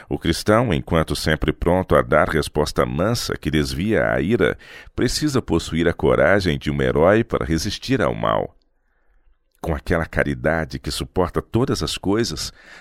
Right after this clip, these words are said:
deve ele possuir a força de caráter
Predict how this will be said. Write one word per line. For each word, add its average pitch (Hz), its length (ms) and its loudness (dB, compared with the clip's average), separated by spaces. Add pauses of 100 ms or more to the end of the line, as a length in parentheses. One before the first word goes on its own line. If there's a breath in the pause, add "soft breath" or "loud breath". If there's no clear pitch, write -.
deve 104 360 0
ele 127 160 0
possuir 82 460 -2
a 71 60 0
força - 440 -2
de - 120 -10
caráter 80 560 -2